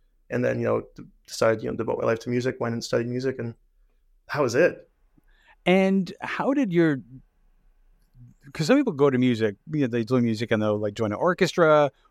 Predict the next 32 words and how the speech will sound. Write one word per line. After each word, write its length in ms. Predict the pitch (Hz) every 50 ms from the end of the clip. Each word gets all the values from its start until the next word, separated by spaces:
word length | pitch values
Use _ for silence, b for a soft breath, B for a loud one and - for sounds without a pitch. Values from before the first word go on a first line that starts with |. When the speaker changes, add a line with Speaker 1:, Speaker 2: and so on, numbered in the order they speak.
| _ _ -
Speaker 2:
or 140 | 131 127
they 160 | 117 123 120 120
will, 520 | 110 117 117 113 113 110 107 104 101 - _ -
Speaker 1:
Mm-hmm. 40 |
Speaker 2:
um, 580 | 117 113 110 110 110 107 107 104 101 101 95 110
you 80 | 131 117
know, 80 | 107
they'll 120 | 104 104 107
join 200 | 104 120 117 110
a 40 |
band 460 | 104 - 110 107 107 101 92 90 92 101
or 120 | 98 107
something 280 | - - 113 110 117 110
like 160 | 107 101 -
that. 320 | - 98 95 92 92 - b b b b b b b b b _
Um, 640 | 120 120 117 117 117 117 117 113 110 107 107 - -
but 320 | 123 120 104 - 131 110
musical 520 | 113 123 135 165 196 208 208 196 214 185 143
theater 720 | - - 185 170 170 165 156 156 151 147 143 135 123 123 - _ _ _ _ -
uh, 180 | 131 120 117 104
for 200 | - - 135 123
a 40 | 117
musician 680 | 120 120 110 107 151 151 - - 135 120 110 104 104 - _ _ _ _
tends 220 | - - 135 127 -
to 100 | - 123
be 140 | 117 123 117
a 40 |
very, 560 | 104 101 131 135 147 156 147 139 135 127 123 -
uh, 180 | - 123 120 110 -
anonymous 560 | 107 107 107 104 117 127 123 123 127 - -
experience. 720 | 147 131 - - 147 139 139 143 156 170 185 196 - - - _ _ _ _ _ _ _ -
Uh, 380 | 131 131 131 127 127 127 123